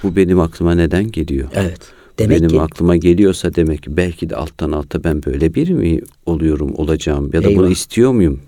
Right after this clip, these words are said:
Speaker 1: ben?
Speaker 2: Eyvah. Bu yorum, değil mi? Daha da o benliği bozucu bir şey.
Speaker 1: Hı hı.
Speaker 2: Yani bu düşünce bende varsa neden vardır? O zaman ben böyle şey istiyorumdur. "Aa, benim böyle bir tarafım varmış." falan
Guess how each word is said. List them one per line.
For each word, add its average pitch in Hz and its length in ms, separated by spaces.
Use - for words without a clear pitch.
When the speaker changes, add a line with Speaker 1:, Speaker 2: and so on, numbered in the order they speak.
Speaker 1:
ben? 73 180
Speaker 2:
Eyvah. 101 220
Bu 120 80
yorum, 147 400
değil 147 120
mi? 139 60
Daha 135 240
da 135 140
o 95 140
benliği 113 420
bozucu 101 380
bir 80 40
şey. - 180
Speaker 1:
Hı - 220
hı. 87 120
Speaker 2:
Yani 90 220
bu 110 100
düşünce 104 460
bende 101 300
varsa 196 680
neden 147 320
vardır? 147 220
O 127 40
zaman 135 220
ben 143 160
böyle 113 160
şey 151 300
istiyorumdur. 98 800
"Aa, 127 240
benim 143 300
böyle 156 260
bir 175 80
tarafım 196 500
varmış." 98 300
falan 87 280